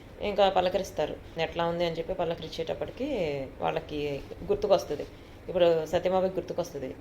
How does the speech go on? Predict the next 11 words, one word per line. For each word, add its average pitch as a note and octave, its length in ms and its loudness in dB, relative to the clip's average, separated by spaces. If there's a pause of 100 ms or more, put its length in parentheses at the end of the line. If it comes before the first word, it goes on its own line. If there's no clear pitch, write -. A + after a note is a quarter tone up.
ఆమెకి D#3 280 0
ఎవరో E3 540 6
కావాలని D#3+ 460 0
విషం D3+ 260 -4
పెట్టారని D3+ 340 -2
చెప్పి. - 240 -8 (640)
ఆ, F3+ 80 4
గుర్తుకొచ్చేటప్పటికి F3 680 2
ఎలా E3+ 200 4
ఉంది F3 240 0
అంటే, - 440 -4